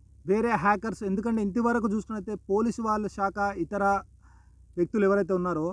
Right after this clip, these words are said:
వీరందరూ సంపాదించలేని డేటాని, సమాచారాన్ని ఇప్పుడు వచ్చే హ్యాకర్స్ దీన్ని ఓపెన్ చేయగలుగుతారా?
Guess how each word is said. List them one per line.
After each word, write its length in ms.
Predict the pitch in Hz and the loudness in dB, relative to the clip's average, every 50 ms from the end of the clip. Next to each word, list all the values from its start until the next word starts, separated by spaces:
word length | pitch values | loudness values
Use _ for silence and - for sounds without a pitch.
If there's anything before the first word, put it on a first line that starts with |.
| 240 180 | 0 2
వీరందరూ 580 | 175 190 190 185 190 214 233 247 233 262 254 | 4 4 4 2 0 0 2 4 4 4 4
సంపాదించలేని 880 | 220 - 214 214 202 185 220 214 208 220 214 190 208 202 202 196 202 196 | 2 2 0 -2 0 0 0 2 2 0 -2 -2 -2 -2 -2 -2 -2 -4
డేటాని, 640 | 170 143 175 175 196 196 - 214 208 202 196 180 170 190 262 277 - - _ - - - - - - - | -4 -2 -2 -2 0 0 0 0 0 0 0 -2 -4 -6 -8 -10 -14 -18 _ -20 -20 -20 -20 -20 -14 -10
సమాచారాన్ని 680 | 175 170 185 202 202 - 208 202 196 196 190 185 190 220 277 - - - - - - | -6 -2 0 0 0 0 0 0 0 0 0 -2 -4 -4 -8 -12 -18 -20 -20 -20 -18
ఇప్పుడు 200 | - - 185 185 | -10 -4 -4 -4
వచ్చే 200 | - - 240 208 | -2 -4 -4 -6
హ్యాకర్స్ 560 | 143 160 185 190 196 - 214 185 - - 208 208 214 254 - - - - - 156 143 | -2 0 0 0 0 0 -4 -6 -6 -6 -8 -8 -8 -8 -12 -18 -20 -20 -18 -8 -4
దీన్ని 260 | 147 180 190 190 190 196 196 - _ - - - - | -2 0 2 2 2 0 -2 -4 _ -20 -20 -8 -4
ఓపెన్ 300 | 180 180 190 196 190 190 | -4 -2 0 0 2 4
చేయగలుగుతారా? 540 | 196 190 175 180 175 160 175 170 170 175 | 4 4 4 2 2 2 0 0 -2 -2